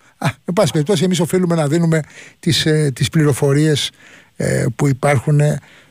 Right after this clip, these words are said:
για, για την υπόθεση που δυστυχώς θα μας πάει, από ό,τι φαίνεται, μέχρι το Μάρτιο.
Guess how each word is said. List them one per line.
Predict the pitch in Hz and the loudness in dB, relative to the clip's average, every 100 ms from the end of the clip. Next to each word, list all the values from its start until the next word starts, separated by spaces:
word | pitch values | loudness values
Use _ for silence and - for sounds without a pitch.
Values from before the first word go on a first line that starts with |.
| _ - 143 147 | _ -6 -4 -2
για, | 139 131 143 | 0 2 2
για | 156 147 | 2 2
την | 147 143 | 4 2
υπόθεση | 139 175 185 185 | 4 2 2 0
που | 170 - 170 165 | -2 -2 -2 0
δυστυχώς | 156 - 160 196 170 | -2 0 0 0 2
θα | 170 | 2
μας | 143 | 0
πάει, | - 170 170 165 | 2 2 2 0
από | 151 151 | -2 -4
ό,τι | 139 | -4
φαίνεται, | 139 151 139 | 0 0 0
μέχρι | 131 - | 0 0
το | 123 | -2
Μάρτιο. | 113 107 | -2 -6